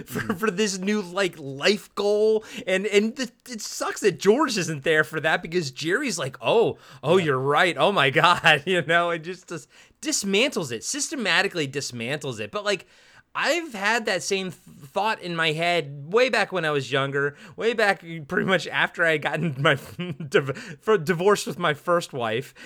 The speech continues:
Speaker 1: And, uh, <laughs> in my head, I was like, "That, that, that's what it became." I was like, and my,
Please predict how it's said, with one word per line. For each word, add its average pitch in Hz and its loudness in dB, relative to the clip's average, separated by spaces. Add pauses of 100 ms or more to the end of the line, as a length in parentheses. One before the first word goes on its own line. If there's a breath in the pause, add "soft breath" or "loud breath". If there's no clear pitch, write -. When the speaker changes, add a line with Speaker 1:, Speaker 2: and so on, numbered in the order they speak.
(160 loud breath)
Speaker 1:
And, 151 4
uh, 147 2
<laughs> - -20
in 202 -2
my 196 4
head, 254 4
I 233 4
was 170 0
like, 180 0
"That, 208 -6
that, 214 -6
that's 247 -2
what 254 4
it 311 -4
became." 302 -4
I 160 -4
was 170 -4
like, 208 -4 (240 loud breath)
and 220 -4
my, 233 -4